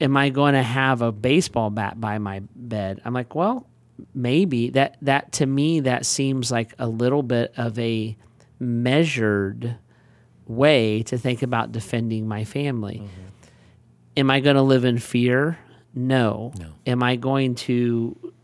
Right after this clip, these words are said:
Speaker 1: try to for-, am I gonna forget that the Lord is my f-, family's defender? I don't think so. I think, um, I think I take th-, my role as a father seriously,
Speaker 2: Mm-hmm.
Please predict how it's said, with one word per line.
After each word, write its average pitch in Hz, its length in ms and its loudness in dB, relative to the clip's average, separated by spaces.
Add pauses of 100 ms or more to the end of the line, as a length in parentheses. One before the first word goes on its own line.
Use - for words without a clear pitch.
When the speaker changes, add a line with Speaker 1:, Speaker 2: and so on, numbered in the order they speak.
(260)
Speaker 1:
try 127 220 0
to 123 80 2
for-, 123 420 -2
am 127 260 0
I 127 80 0
gonna 127 320 0
forget 131 460 0
that 120 160 -2
the 123 120 0
Lord 120 280 4
is 120 120 0
my 123 140 0
f-, - 340 -8
family's 123 360 -2
defender? 127 400 -4
I 131 100 2
don't 143 220 -2
think 135 280 -4
so. 104 540 -2 (800)
I 123 140 0
think, 151 460 0 (100)
um, 117 500 -2 (1200)
I 131 140 0
think 147 320 0
I 127 120 4
take 127 380 -4
th-, - 120 -10
my 123 200 -2
role 123 420 0
as 117 140 -2
a 113 80 -4
father 131 640 -4
seriously, 110 1120 -4
Speaker 2:
Mm-hmm. 90 260 -10